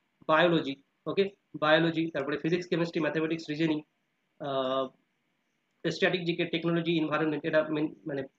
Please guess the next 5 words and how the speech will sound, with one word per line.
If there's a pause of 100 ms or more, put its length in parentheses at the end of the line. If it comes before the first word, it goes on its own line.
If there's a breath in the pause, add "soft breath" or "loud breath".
মেনের
সাবজেক্ট, (340)
আহ,
descriptive
বাংলা,